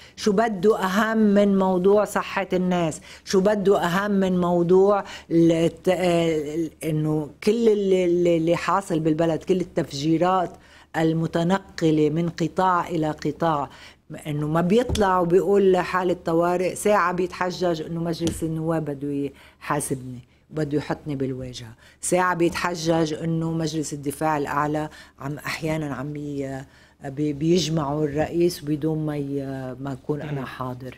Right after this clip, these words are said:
Speaker 2: بس، بس عك-، على كل حال يعني حسان دياب الآتي من خلفية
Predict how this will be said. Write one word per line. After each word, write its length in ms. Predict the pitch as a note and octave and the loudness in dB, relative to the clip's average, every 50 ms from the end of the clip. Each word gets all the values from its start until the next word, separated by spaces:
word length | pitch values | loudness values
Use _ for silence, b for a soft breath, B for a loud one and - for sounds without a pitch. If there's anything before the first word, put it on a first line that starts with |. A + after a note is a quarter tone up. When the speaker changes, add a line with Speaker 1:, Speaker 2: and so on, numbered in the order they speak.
| _ _ - | _ _ -4
Speaker 2:
بس، 180 | C3+ C3+ - | -2 -2 -2
بس 220 | B2+ D3 D3 - D3 | -2 -2 -2 0 0
عك-، 220 | C3+ D3+ D#3 - | 0 0 0 -2
على 200 | C3 C#3 D3 D3+ | -2 0 -2 -2
كل 140 | C#3+ D3+ C3+ | -2 -4 -2
حال 220 | - E3 D#3 C3 | -2 -2 -2 0
يعني 140 | A#2 A2+ A2+ | -2 -2 -2
حسان 440 | - - C#3 - - D#3+ D#3 D3+ C#3+ | -4 -6 -6 -2 0 0 2 0 0
دياب 260 | C3+ D3 D3 C3 B2 | 2 2 2 2 0
الآتي 340 | A#2+ A#2 C#3+ D3 D3 - D3 | 0 0 0 -2 -2 -2 -4
من 100 | C3+ C3 | -4 -2
خلفية 360 | - C3+ C3 B2+ - D#3 C#3+ | -2 -2 -2 0 0 -2 0